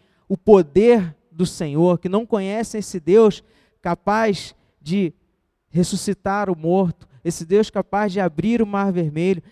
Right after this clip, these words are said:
de fazer maravilhas que desafiam a física, que desafiam a ciência.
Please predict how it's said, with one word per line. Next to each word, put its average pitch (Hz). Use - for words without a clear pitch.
de 175
fazer 202
maravilhas 220
que 214
desafiam 202
a 185
física, 190
que 185
desafiam 202
a 208
ciência. 175